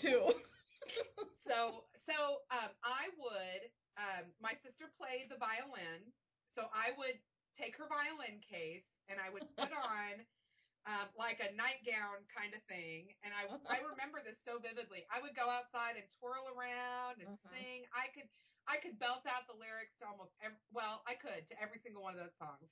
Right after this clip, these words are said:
Speaker 2: So, very theatrical, um, background
Speaker 1: Uh-huh.
Speaker 2: for me in terms of play. Um, I had a very elaborate classroom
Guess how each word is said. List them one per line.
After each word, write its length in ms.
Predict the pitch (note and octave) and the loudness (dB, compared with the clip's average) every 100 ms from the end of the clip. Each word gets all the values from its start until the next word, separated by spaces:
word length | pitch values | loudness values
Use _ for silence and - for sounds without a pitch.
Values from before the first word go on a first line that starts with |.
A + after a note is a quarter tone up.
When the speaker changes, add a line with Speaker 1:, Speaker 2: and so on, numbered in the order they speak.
| B3 | 2
Speaker 2:
So, 240 | A#3 A3+ - - - _ _ _ _ - | 2 2 -12 -20 -20 _ _ _ _ -4
very 360 | A#3+ E4 G4 G4+ | 2 4 4 2
theatrical, 1080 | - B3+ A#3 B3 - F4 G4 F#4+ F#4+ F#4+ F4+ - _ C4+ | -2 2 2 0 -4 -12 -6 -6 -4 -8 -12 -16 _ -2
um, 320 | B3+ A#3 G#3+ - _ - G#3 | -2 -2 -10 -18 _ -14 0
background 560 | C4 C4+ - D4 D4+ | 2 2 -2 -4 -6
Speaker 1:
Uh-huh. 80 | D4 | -8
Speaker 2:
for 80 | C#4+ | -12
me 160 | C4+ C4 | -10 -10
in 80 | C4 B3 | -10 -12
terms 320 | A#3+ A#3 A3+ | -14 -14 -14
of 40 | G#3+ _ A3 | -16 _ -6
play. 440 | G3+ G#3 A3 B3 _ - - - | -4 -2 -4 -8 _ -20 -20 -4
Um, 160 | G#3+ G3 - | -2 0 -2
I 80 | |
had 160 | A3 A#3+ | 0 0
a 80 | G#3+ | 0
very 400 | G#3+ A3+ B3+ B3+ - | 0 2 2 -2 -6
elaborate 720 | A3 G3+ G3 G#3+ A3+ A3 - | -4 2 2 2 0 -4 -6
classroom 720 | - F#3+ A3+ - D#4 D4+ D4+ | -8 -4 -4 -6 -10 -8 -8